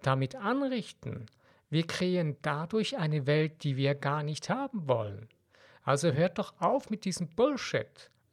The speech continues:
Es ist völlig bescheuert, was, was man da tut. Und ich selbst musste mir sagen, ich habe mich auch mal in die Richtung bewegt und habe gerade gestern wieder irgendwelche Videos oder, oder Posts, die ich mal veröffentlicht hatte,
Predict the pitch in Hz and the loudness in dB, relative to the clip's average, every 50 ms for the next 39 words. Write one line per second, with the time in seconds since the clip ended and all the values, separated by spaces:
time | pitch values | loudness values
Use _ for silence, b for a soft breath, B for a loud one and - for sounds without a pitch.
0 | _ _ _ _ _ _ _ - 208 156 - 180 170 - - - 202 226 202 - | _ _ _ _ _ _ _ -8 -8 -4 -4 -4 -4 -4 -2 -2 -2 -2 -2 -4
1 | - 175 - - - - 269 294 269 180 110 - _ - b b b b b b | -4 -4 -2 -2 -2 -2 -2 0 0 0 0 -2 _ -20 b b b b b b
2 | _ - 151 143 - - - - 151 131 131 - - 143 135 127 143 131 - - | _ -4 -4 -2 -2 -8 -10 -6 -4 -4 -4 -2 -2 -4 -2 -2 -4 -6 -4 -4
3 | 220 247 170 123 _ - - _ _ b b b b b b b b b b b | -4 -4 -4 -6 _ -20 -20 _ _ b b b b b b b b b b b
4 | b - 147 151 151 160 - - - 175 214 269 262 - - 170 156 165 - 156 | b -2 0 0 0 -2 -2 2 2 2 2 2 -4 -4 -2 -2 -2 -2 -2 -2
5 | 156 151 143 165 165 170 160 160 160 139 - - 139 - 143 127 120 139 147 131 | -2 -2 0 0 -2 -2 -2 -4 -8 -6 -2 -2 -2 -2 -2 -2 0 0 -2 0
6 | 135 143 135 131 127 b b b b b b b - 131 123 123 139 135 156 185 | 0 0 0 0 0 b b b b b b b -4 -4 2 2 4 4 4 0
7 | - - 160 147 131 131 120 120 135 147 190 196 - - 160 147 147 143 143 - | 0 -4 -4 0 0 0 0 2 0 0 0 -2 -2 -2 -2 -2 -2 -4 -6 -10
8 | - - - _ b b b b b b b b b - - 156 147 165 - - | -18 -20 -20 _ b b b b b b b b b 0 0 2 2 2 0 2
9 | - 175 180 170 147 135 175 196 - - - 156 143 139 139 131 143 143 139 139 | 0 2 2 2 2 2 0 0 0 0 0 0 2 2 2 4 6 6 6 4
10 | 147 190 220 175 151 151 139 147 143 123 - - 127 120 117 107 110 123 143 156 | 4 0 -2 0 0 2 2 2 2 2 2 0 2 2 2 0 0 -2 -2 0
11 | - 175 170 175 165 - 151 127 127 127 131 131 120 120 _ - - 160 208 214 | 2 2 2 2 0 -2 -2 0 2 2 2 0 -2 -4 _ 4 6 6 6 6
12 | - - - 147 131 - - 123 117 127 127 139 - 156 147 160 147 - - 170 | 0 -4 -6 -8 -6 -2 -4 -2 2 2 0 2 0 -2 -4 -4 -6 0 0 0
13 | 165 165 - 180 | 0 2 0 -2